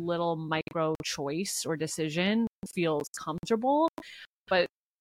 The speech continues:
taking, like, one little step, because, <sighs> yeah, to live a lifetime of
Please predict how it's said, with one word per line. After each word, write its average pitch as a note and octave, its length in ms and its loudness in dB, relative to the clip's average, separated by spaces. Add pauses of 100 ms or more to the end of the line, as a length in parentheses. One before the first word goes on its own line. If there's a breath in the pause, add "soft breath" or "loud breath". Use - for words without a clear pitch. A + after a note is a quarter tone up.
(140)
taking, A#3 340 2
like, G#3 200 4
one F#3 680 0
little E3+ 500 2
step, F3 500 2 (680 loud breath)
because, F#3+ 520 2 (280)
<sighs> - 320 -4
yeah, F#3 480 2 (180)
to G#3 120 2
live B3 220 4
a F#4 60 6
lifetime G3 840 2
of D#3 120 0